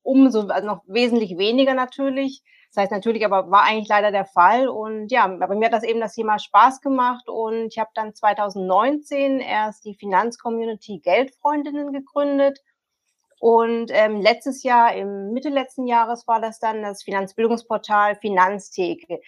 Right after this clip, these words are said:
eben wirklich mit ganz praktischem Finanzwissen in Form von, ja, Online-Leitfäden, auch mit ganz tollen Expertinnen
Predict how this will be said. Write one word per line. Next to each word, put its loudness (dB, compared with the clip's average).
eben -2
wirklich -6
mit -6
ganz 2
praktischem -2
Finanzwissen -2
in -8
Form 2
von, -6
ja, 4
Online-Leitfäden, 0
auch 2
mit -8
ganz 2
tollen -2
Expertinnen 0